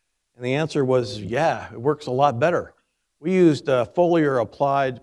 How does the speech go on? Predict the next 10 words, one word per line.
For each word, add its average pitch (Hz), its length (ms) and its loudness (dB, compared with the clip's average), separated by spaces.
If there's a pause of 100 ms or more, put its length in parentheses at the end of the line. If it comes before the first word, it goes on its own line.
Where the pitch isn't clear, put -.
Bacillus - 480 -6
thuringiensis. 113 720 -10
This 113 180 -20
is 110 120 -20
a 113 40 -16
bacterium 113 760 -8
that 104 140 -12 (480)
has 110 200 -14
no, 131 500 -2
uh, 104 280 -10